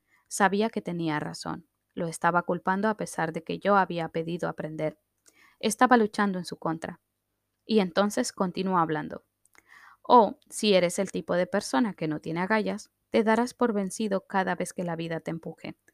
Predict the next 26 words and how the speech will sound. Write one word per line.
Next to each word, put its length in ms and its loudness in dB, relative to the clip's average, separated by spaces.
Si 240 4
eres 240 4
así, 440 -2
entonces 460 -2
siempre 340 -2
vivirás 500 0
tomando 340 -4
el 80 -8
camino 380 -4
fácil, 400 -4
haciendo 440 2
lo 100 -2
correcto 520 -4
y 120 -2
esperando 480 0
un 220 -4
acontecimiento 840 -4
que 140 -4
nunca 320 -6
llegará. 440 -6
Luego 440 6
morirás 440 -4
siendo 260 -6
un 80 -4
viejo 280 -4
aburrido. 500 -2